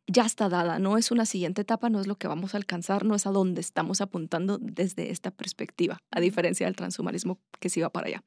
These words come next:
Speaker 1: No solo por lo que ya mencionaba de notarnos que nunca realmente hemos sido sujetos o entidades individuales ni esenciales. De hecho, ya Donna Haraway dice, "Nunca fuimos humanos en términos de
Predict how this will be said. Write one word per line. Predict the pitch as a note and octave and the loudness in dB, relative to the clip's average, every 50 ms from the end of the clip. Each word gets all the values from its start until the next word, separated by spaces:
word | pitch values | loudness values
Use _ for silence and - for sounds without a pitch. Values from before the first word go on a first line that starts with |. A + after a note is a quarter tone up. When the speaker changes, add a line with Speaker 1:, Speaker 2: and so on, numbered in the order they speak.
| _ | _
Speaker 1:
No | - G#3+ G#3 A3+ A#3+ B3+ B3+ | 4 6 8 8 8 8 8
solo | - C#4+ C4+ C4+ C#4 - | 8 6 8 6 6 6
por | - A#3+ | 4 2
lo | G#3+ G3 | 2 2
que | - G#3 G3 | 0 2 2
ya | F#3 F3+ | 4 4
mencionaba | G3 G3+ A#3 A3+ - G3 F#3+ F3+ G3 A3 B3 C4+ | 4 4 4 2 2 2 2 4 4 4 4 4
de | C4+ B3 G#3+ | 4 6 6
notarnos | G#3 F#3+ F3+ F3+ _ - - G3 G3 - A3+ A3+ - A3 - | 6 4 4 2 _ 2 2 4 4 6 4 4 4 2 0
que | - - F#3 F3 | 0 0 0 2
nunca | F#3 F3+ F#3+ F#3+ G3+ A3 G#3 - G3 G3+ | 2 4 4 4 4 4 4 2 2 2
realmente | G#3 G3+ F#3+ G3 G3 G3+ G3+ G3 - G3+ | 2 2 2 4 2 2 2 2 2 2
hemos | F#3+ F#3+ G3 G3 | 2 2 2 0
sido | - - F#3+ G3 F#3+ F#3+ F#3 F3+ - - | 0 0 2 2 4 2 2 0 -2 -6
sujetos | - - - - F#3 - - F#3+ - - G3 G3+ - | -6 -4 -4 -4 -4 -4 -4 -6 -4 -2 -2 -2 0
o | G3+ | 0
entidades | G3+ F#3 F#3+ - E3+ - - - G3 G3 - | -2 -2 0 0 -2 0 -2 -4 -2 -2 0
individuales | G3+ G3+ F3 F#3+ - - - - G3 - D#3+ - - G3+ G#3+ G#3+ G#3 | 0 0 0 0 -2 -4 -4 -4 -2 -2 0 0 0 0 0 0 0
ni | G#3 G3+ G#3 | 0 0 -2
esenciales. | F#3+ - - G3 - - - F3+ E3+ G3 B3+ D#4+ - - - | -2 -4 -6 -8 -8 -6 -4 -4 -4 -4 -4 -6 -8 -6 0
De | F3+ E3+ G#3+ G#3 G#3+ G#3 | 6 6 8 8 8 6
hecho, | A3 - - - A#3 A3+ | 4 4 4 4 4 4
ya | A3 F3+ E3+ - G#3+ G3+ G3 F#3+ G3 G3+ G3+ G#3 - _ _ | 4 2 0 2 4 4 6 6 6 4 2 0 -2 _ _
Donna | - F#3 F#3+ F#3+ F#3+ F#3 | 0 2 2 2 2 0
Haraway | F#3 - G3+ A3 A3 G#3+ G3 - - | -2 -4 -4 -2 -2 -2 -2 -2 -4
dice, | E3+ F#3+ - - | -4 -6 -4 -4
"Nunca | G3+ G3 G3 G3 F#3+ - G3+ G3 | -4 -4 -4 -4 -6 -6 -8 -8
fuimos | - - G#3 F#3+ F#3+ F#3+ - - | -6 -6 -6 -4 -4 -4 -4 -6
humanos | - - - - - - A#3+ A3+ A#3+ G3+ - - | -6 -6 -6 -4 -2 -2 -2 -2 -2 -6 -8 -6
en | - - G3+ | -6 -6 -4
términos | - F3+ F#3 G3+ G3 G3 F#3 E3 F3+ F#3+ - | -4 -2 -2 0 0 -2 -2 -2 -4 -4 -2
de | G#3+ F3 - | -2 -4 -4